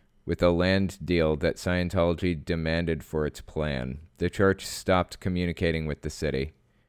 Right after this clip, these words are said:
Almost immediately, a decades-long trickle of purchases by church members turned into a flood. This appears to be nothing more than a desperate reach for power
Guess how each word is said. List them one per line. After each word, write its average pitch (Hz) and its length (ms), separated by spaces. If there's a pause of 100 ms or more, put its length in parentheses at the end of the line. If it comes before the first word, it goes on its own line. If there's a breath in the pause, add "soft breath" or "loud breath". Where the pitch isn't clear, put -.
(360)
Almost 120 420
immediately, 107 680
a 82 100
decades-long 95 800
trickle 92 380
of 82 140
purchases 92 600
by 78 200 (180)
church 98 340
members 80 580 (340 soft breath)
turned 92 280
into 87 360
a 71 140
flood. 67 680 (420)
This 87 180
appears 101 420
to 92 100
be 85 120
nothing 90 380
more 87 240
than 85 140
a 78 80
desperate 82 500
reach 85 260
for 87 160
power 76 480